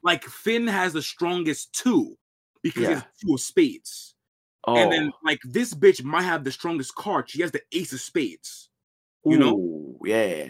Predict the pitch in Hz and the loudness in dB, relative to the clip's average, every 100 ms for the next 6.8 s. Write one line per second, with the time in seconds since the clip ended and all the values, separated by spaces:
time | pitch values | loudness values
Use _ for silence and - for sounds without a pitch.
0 | 170 - 190 202 202 170 139 - - 165 | -12 -10 -4 0 2 2 -2 -4 -2 0
1 | 147 120 - 160 120 - - _ _ _ | 0 -4 -4 -2 -2 -4 -18 _ _ _
2 | _ _ _ _ - 104 101 127 165 170 | _ _ _ _ -8 -2 2 6 6 6
3 | 120 - 226 - - _ _ _ _ 139 | 2 2 2 2 -4 _ _ _ _ -2
4 | 135 123 156 151 120 120 - - 135 127 | 2 4 6 4 2 -2 -12 -2 2 6
5 | 160 139 - 98 90 - - - _ _ | 6 6 2 -4 -4 -8 -20 -20 _ _
6 | _ _ 120 117 - 156 147 - | _ _ 0 0 2 4 4 2